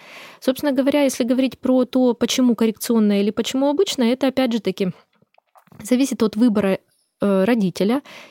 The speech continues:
и от того, насколько родитель, а, нацелен на то или иное обучение. А,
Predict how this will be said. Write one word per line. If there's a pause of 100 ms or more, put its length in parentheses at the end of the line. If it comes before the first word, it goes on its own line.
(120)
и
от
того,
насколько
родитель, (380)
а, (520)
нацелен
на
то
или
иное
обучение. (500)
А,